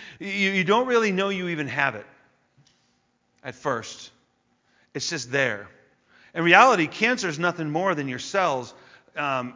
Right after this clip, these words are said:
mutating in a way that is <laughs> not right. I mean, we've been, Beth and I have been learning a lot more about our, our cells and how they work. And cancer's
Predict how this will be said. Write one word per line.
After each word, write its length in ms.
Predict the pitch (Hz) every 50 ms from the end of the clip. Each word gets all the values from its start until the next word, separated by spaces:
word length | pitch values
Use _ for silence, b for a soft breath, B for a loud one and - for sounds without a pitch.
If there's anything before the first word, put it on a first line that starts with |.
| -
mutating 680 | 143 147 156 185 196 - - 156 147 135 127 123 127 139
in 80 | 139 139
a 60 | 139
way 260 | 131 139 147 151 156
that 160 | 139 139 131
is 340 | 123 120 117 110 - - - _ _ _ _ _ - -
<laughs> 300 | _ _ - 147 113 107
not 400 | 170 160 170 165 151 156 143 127
right. 320 | 127 135 135 123 113 113
I 40 | 117
mean, 180 | 120 127 127 127
we've 380 | 131 131 131 127 135 147 139
been, 280 | 135 139 135 135 131 - B B B B B B B B B
Beth 180 | - 170 170 175
and 80 | 170
I 40 | 170
have 80 | 160 156
been 160 | 151 143 143
learning 260 | 147 151 156 156 151
a 60 | 143
lot 200 | 143 147 151 139
more 200 | 151 143 143 147
about 280 | 143 123 135 131 127 120
our, 160 | 117 120 127
our 300 | - 127 120 123 131 120
cells 480 | - - - 160 156 151 143 135 117 127
and 80 | 120
how 140 | 117 139 135
they 120 | 131 127 123
work. 340 | 120 135 139 127 120 -
And 160 | 127 113 110 -
cancer's 480 | - 160 165 180 175 170 151 131 -